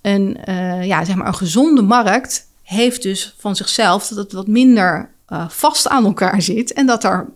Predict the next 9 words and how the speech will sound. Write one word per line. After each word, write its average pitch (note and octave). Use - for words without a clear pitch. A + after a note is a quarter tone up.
meer A3
dynamiek G#3+
in F3
zit, F3
zeg D#3+
maar. D#3+
En F#3+
dat, C4+
eh, G3